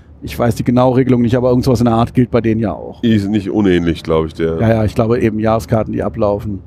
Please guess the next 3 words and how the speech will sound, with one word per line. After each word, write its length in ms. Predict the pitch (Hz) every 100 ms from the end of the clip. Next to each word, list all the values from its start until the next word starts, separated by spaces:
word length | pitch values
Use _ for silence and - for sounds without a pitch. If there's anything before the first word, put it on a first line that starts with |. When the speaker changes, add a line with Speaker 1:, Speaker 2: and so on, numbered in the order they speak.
| - - - - - - - - -
Speaker 1:
ähm, 380 | 104 101 101 - - - - - - - - - - - - - - - - - -
gelten 300 | 104 98 -
dann 300 | 95 98 82